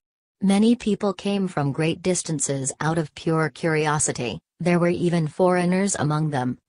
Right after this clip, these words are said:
It was only those who should have shown something more than curiosity that refrained from coming. In fact, if a few quite simple people, people whose daily work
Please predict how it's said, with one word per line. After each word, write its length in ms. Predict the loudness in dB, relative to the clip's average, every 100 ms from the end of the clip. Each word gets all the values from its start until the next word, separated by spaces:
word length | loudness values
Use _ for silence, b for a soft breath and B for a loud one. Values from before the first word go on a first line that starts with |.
| _
It 120 | -2 2
was 200 | 2 2
only 380 | 2 2 0
those 360 | 0 0 0 -2
who 120 | -4
should 260 | -2 -2 0
have 220 | 0 -2
shown 360 | -2 0 2 2
something 480 | 2 0 0 0
more 280 | 2 2 2
than 200 | 2 0
curiosity 840 | -2 -2 0 2 0 0 -2 -2 0
that 200 | -2 0
refrained 640 | -2 0 0 2 2 0
from 220 | -2 -4
coming. 460 | -4 -2 -2 -4 -8 -14 _ _ _
In 160 | 2 2
fact, 460 | 2 0 0 -4 -16 _ -2
if 160 | 0
a 60 | -2
few 260 | 0 -2
quite 380 | -2 -2 0 0
simple 420 | 0 0 0 -2
people, 500 | -2 -4 -4 -4 -6 -10 _ -4
people 340 | -4 0 0
whose 240 | 0 -2
daily 360 | 0 0 0 -2
work 300 | 0 -2